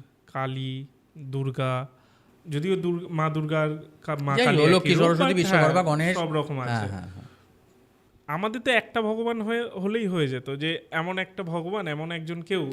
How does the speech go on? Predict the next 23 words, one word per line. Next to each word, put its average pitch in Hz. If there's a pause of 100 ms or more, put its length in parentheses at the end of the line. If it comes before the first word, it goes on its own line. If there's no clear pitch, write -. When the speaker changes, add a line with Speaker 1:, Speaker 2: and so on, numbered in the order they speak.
Speaker 1:
তার 156
Speaker 2:
Ultimate, 151
Speaker 1:
মধ্যেই 160
Speaker 2:
supreme। 160
Speaker 1:
সুপার 160
পাওয়ার 143
রয়েছে, 123
সব 143
রকম। 127 (320)
তাহলেই 233
তো 208
হয়ে 147
যেত। 123 (600)
তাহলে 214 (280)
মানে 208
এত 160
ভগবানের 208 (300)
জাস্টিফিকেশন 156
কি? - (1300)
Speaker 2:
ধরো, 143 (240)
উদাহরণ 135
দিয়ে 95
বোঝাই। 90